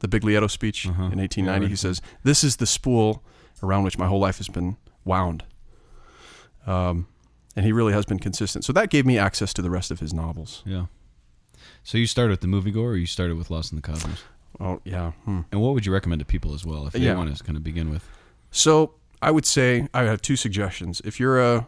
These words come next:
Speaker 1: if you're a, an abstract thinker, if you enjoy systems and looking at things intellectually, Lost in the Cosmos is the way to go. If you are a, a narrative type and enjoy, you know, the storytelling in, in its,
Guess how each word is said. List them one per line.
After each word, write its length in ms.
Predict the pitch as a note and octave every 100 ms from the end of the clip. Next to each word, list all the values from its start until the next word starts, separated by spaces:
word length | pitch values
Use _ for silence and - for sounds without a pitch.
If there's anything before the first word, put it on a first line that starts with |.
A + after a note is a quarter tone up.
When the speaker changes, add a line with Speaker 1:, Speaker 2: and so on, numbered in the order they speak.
| -
Speaker 1:
if 120 | -
you're 180 | C#3 C#3
a, 120 | - A2
an 100 | G2
abstract 500 | A#2 - C3+ B2 -
thinker, 320 | B2+ - A#2+
if 120 | G#2
you 120 | A2+
enjoy 500 | G#2 F#2 G#2 G#2+ G#2 G2+ - _ _ _ -
systems 460 | - - A#2 G#2+
and 100 | F#2+
looking 240 | F#2+ - G2+
at 140 | F#2+
things 340 | - - G#2+ G2
intellectually, 680 | G2 G2 F#2+ - G2+ G2 - _ -
Lost 260 | A2 A2 -
in 40 |
the 60 | F#2
Cosmos 420 | F2+ F2+ G2 F2
is 140 | F2
the 60 | F2+
way 120 | E2 E2
to 60 |
go. 240 | E2 D#2+ D#2+ - _ - - - - - - _ -
If 200 | A2+ -
you 180 | B2 A#2+
are 200 | A2 G#2
a, 200 | G2+ G2
a 100 | G2
narrative 380 | G2+ G#2 A2+ -
type 320 | - A2+ - _
and 400 | - F2+ F2+ F2
enjoy, 600 | - F#2 F#2+ F#2 G2+ F#2 F#2 _ _ _ _ _ _ _ _ _ - - -
you 100 | G2+
know, 120 | D#2+ -
the 180 | A#1
storytelling 760 | - - G2+ - G2+ G2 F#2+ G2 -
in, 120 | G2
in 160 | - F2+
its, 340 | F2 - -